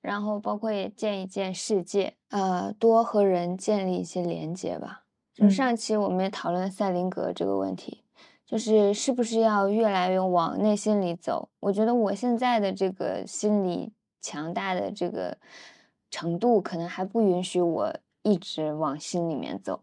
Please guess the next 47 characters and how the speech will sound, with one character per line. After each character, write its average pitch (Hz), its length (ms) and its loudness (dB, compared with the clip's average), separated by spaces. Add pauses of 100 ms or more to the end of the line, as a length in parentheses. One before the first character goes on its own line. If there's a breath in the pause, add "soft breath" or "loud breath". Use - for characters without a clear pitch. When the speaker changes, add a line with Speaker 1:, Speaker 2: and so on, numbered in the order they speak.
(240)
Speaker 2:
嗯。 202 420 6
Speaker 1:
所 240 200 4
以 202 340 4
就 - 220 -2
出 254 180 -2
去 202 500 4 (120)
见 226 280 6
一 185 60 0
见 196 180 2
朋 175 260 -4
友， 185 260 2
然 175 200 0
后 190 220 0
和 190 220 2
人， 175 580 2 (320)
无 208 120 6
论 226 140 6
是 226 140 -2
认 254 160 8
识 214 140 -2
的 185 100 0
人 170 160 0
还 180 140 -6
是 185 60 2
不 185 140 0
认 220 160 4
识 208 140 -4
的 175 80 -2
人， 165 240 -4
建 208 240 0
立 180 80 0
一 180 40 -4
些 185 180 -4
连 160 260 -2
接。 160 320 -2 (460)
Speaker 2:
好。 - 340 -16
Speaker 1:
就 - 100 -2
我 254 120 6
现 311 120 2
在 302 120 4
也 220 100 6
不 214 140 -6
是 302 180 2
特 294 220 0
别 185 120 0
社 180 280 0
恐， - 280 -6